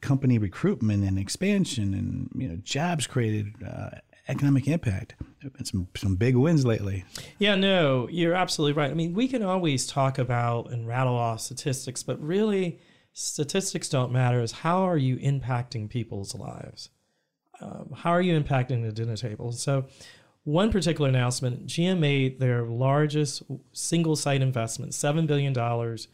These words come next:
Speaker 2: um, in Michigan. One is going to be in Orion Township,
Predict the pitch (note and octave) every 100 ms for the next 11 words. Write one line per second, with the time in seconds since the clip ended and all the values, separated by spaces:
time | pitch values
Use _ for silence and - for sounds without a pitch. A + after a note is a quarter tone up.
0 | _ _ _ _ B2 A#2+ B2 D3+ D3+ C#3
1 | C#3+ C#3 C3+ C3 A#2 A2 - - _ _
2 | B2+ B2 C#3+ D#3 D3+ - C#3+ C#3 C3+ C3
3 | A#2+ C3+ C#3 C#3 C3+ C3 C#3 C3+ D3+ D#3